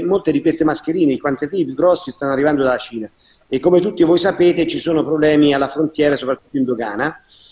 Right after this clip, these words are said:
perché c'è una sorta di, eh, operazione filtro da parte della Protezione Civile Nazionale che vuole assorbire i quantitativi più grossi per destinarli a chi ne ha più bisogno,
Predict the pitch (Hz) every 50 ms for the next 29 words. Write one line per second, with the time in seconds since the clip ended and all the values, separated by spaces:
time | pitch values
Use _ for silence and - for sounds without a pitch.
0 | - - - - _ _ _ 175 202 208 202 - - 175 185 185 185 180 160 165
1 | 175 180 170 156 151 160 156 147 - - 180 180 175 - - - - 143 127 123
2 | - 170 170 165 151 - - - 127 135 135 127 127 127 127 127 127 123 123 123
3 | 123 123 123 123 123 120 120 120 120 - - _ - - - 156 156 143 - -
4 | - 190 175 160 139 - - 214 185 143 120 - - 120 117 117 - - - 175
5 | 160 - - 135 127 123 - - 123 131 123 - - 170 151 - 156 185 165 135
6 | 143 160 - - 196 170 156 156 143 139 123 - - _ _ - _ _ _ -
7 | 156 151 170 175 170 160 160 - 165 151 151 151 175 160 151 - - 202 - 143
8 | 139 151 147 175 160 151 156 170 165 156 156 151 143 139 - - - - 143 127
9 | - - _ _ _ - - 151 147 139 151 165 151 160 - 170 156 156 147 143
10 | 139 139 139 135 127 - - 165 165 156 151 143 143 147 - - 165 135 127 139
11 | 117 127 127 120 117 117 120 127 131 123 - -